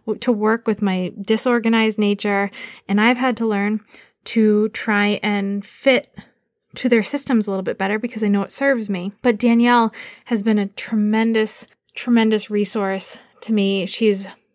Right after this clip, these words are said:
always another set of eyes. She helps me in connecting with my customers and my clients to make sure that I'm not missing anything. And she also sees things, like I said, big picture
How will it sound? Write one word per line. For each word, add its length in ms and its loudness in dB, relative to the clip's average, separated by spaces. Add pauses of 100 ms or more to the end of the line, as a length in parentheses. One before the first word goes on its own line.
(260)
always 360 4
another 280 2
set 200 -2
of 80 -2
eyes. 460 0 (120)
She 240 -2
helps 420 -2
me 320 0 (500)
in 160 4
connecting 640 0
with 420 -4 (100)
my 500 -4
customers 480 -2
and 60 0
my 120 0
clients 680 -2 (520)
to 120 -2
make 220 4
sure 220 -4
that 80 -2
I'm 140 -2
not 200 -2
missing 420 0
anything. 720 2 (220)
And 100 4
she 140 2
also 280 2
sees 460 -2
things, 460 -4
like 140 -8
I 60 -6
said, 300 -6
big 220 -6
picture 540 -6